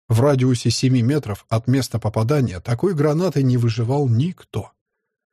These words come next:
Весила полезная штука все весёлые тридцать килограммов.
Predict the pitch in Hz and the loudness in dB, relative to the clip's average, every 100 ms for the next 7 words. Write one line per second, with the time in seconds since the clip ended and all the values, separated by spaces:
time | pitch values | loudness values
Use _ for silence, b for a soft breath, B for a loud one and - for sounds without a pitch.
0 | _ _ 101 175 226 208 202 180 175 185 | _ _ 0 2 2 2 2 2 2 2
1 | 165 165 - 190 185 170 135 - - - | 0 -2 -2 -4 0 2 2 -2 -8 -2
2 | 220 160 131 151 165 139 117 113 156 139 | 0 0 0 2 2 2 0 -4 -2 -4
3 | 123 127 120 113 95 80 - _ | -2 -2 0 -2 -4 -6 -12 _